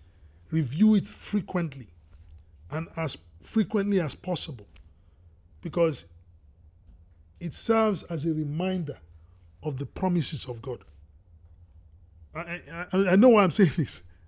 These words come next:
and I'll repeat it, I'll say it again. I, I know why I'm saying this.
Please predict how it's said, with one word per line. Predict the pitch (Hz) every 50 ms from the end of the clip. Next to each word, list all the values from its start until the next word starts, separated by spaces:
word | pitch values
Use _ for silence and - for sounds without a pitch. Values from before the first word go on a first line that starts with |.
| _ _ -
and | - 196 196
I'll | 196 190 190
repeat | 202 - - 240 233 190
it, | 185 156 - - -
I'll | 175 180 175
say | 151 - - - 233 214
it | 196 -
again. | 170 147 131 131 - - - - - - - _ - - _ _ - -
I, | 196 190 165 170
I |
know | 175 175 180 196 208
why | 208 196 185 170
I'm | 147
saying | 127 - 175 156 156 143
this. | 123 - -